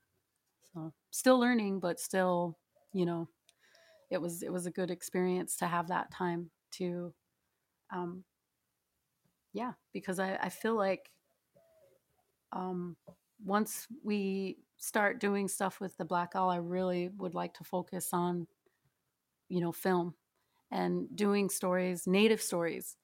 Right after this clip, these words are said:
because we don't have any, you know, they're, they're,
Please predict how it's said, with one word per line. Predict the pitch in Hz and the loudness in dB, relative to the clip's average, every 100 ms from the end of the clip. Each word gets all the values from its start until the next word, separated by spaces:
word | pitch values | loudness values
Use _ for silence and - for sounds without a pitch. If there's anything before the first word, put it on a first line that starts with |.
| _ _ | _ _
because | 196 180 | 0 4
we | 214 | 6
don't | 208 160 | 4 4
have | 185 208 | 2 2
any, | 190 185 175 - _ _ _ 196 | 0 0 -2 -6 _ _ _ 2
you | 190 | 4
know, | 180 | 6
they're, | 180 175 - | 4 0 2
they're, | 185 | 0